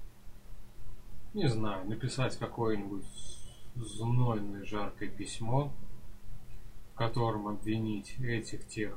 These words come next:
и еще кого-нибудь в чем-то страшном.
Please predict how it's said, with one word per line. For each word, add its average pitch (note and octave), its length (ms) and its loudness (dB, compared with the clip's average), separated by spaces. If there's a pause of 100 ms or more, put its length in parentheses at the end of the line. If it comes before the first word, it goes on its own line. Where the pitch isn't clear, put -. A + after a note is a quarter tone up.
и - 160 -10 (300)
еще D#3 260 2
кого-нибудь C3 720 4 (1700)
в - 80 -8
чем-то C#3 420 4
страшном. A#2 640 0